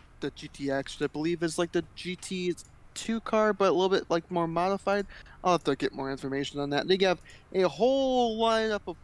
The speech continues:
Porsche Cup cars, but there's only one that's interesting to me.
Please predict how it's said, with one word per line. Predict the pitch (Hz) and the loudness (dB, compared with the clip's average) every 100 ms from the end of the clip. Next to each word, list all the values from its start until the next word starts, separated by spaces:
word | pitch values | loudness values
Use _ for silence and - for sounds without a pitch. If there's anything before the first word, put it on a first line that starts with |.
| - | -8
Porsche | 214 185 180 - | -6 -6 -10 -8
Cup | 190 - | -10 -10
cars, | - 185 175 | -6 -6 -6
but | 175 | -10
there's | 190 | -6
only | 208 190 147 143 - - | -4 -4 -8 -16 -20 -14
one | 165 180 180 175 | -4 0 2 0
that's | 151 - | -2 -4
interesting | 165 - 160 143 147 135 | -6 -2 -2 -2 -4 -4
to | 139 | -2
me. | 147 | 0